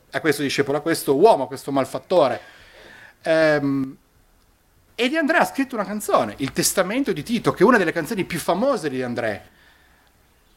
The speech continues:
Cosa dice questa canzone? Cosa, di cosa parla Tito in questo suo testamento? Tito ormai sta morendo e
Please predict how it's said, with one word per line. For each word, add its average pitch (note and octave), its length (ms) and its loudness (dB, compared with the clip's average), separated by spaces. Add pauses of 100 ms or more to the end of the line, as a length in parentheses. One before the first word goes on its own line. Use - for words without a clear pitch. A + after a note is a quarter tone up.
(200)
Cosa F4+ 300 2
dice D3 320 -4
questa - 260 -2
canzone? A#2+ 560 -4
Cosa, B3+ 380 2
di F#3+ 160 -10
cosa B3 240 -2
parla B2 420 -8
Tito F3+ 460 -8
in B2+ 100 -2
questo C3+ 300 -4
suo C#3+ 240 0
testamento? A2+ 720 -6 (960)
Tito B3 260 2
ormai G#3+ 380 4
sta - 280 -4
morendo D3+ 760 0 (280)
e C#4 360 -2